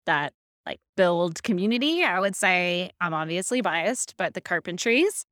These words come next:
that's one that I think is really important for empowering instructors, empowering learners to get started kind of in this context of, we're saying, learning, community, making mistakes. So I'm really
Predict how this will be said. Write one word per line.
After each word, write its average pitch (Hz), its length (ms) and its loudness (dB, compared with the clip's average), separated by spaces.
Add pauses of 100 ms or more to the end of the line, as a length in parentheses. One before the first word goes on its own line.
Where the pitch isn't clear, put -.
(120)
that's 175 340 0
one 196 200 2
that 180 120 2
I 180 120 0
think 180 360 -4
is 202 240 2
really 190 600 2
important 180 500 0
for 160 480 -2
empowering 156 440 -2
instructors, 240 520 0
empowering 160 460 -2
learners 180 680 0 (100)
to - 100 -10
get 151 240 -4
started 151 540 -4 (220)
kind 156 160 -2
of - 80 -8
in 151 80 -4
this 143 160 -8
context 165 460 -8
of, 156 100 -10
we're 156 120 -6
saying, 139 300 -8
learning, 202 400 0
community, 185 600 2
making 196 320 -4
mistakes. 151 500 -8 (420)
So - 140 -4
I'm 220 80 0
really 196 420 0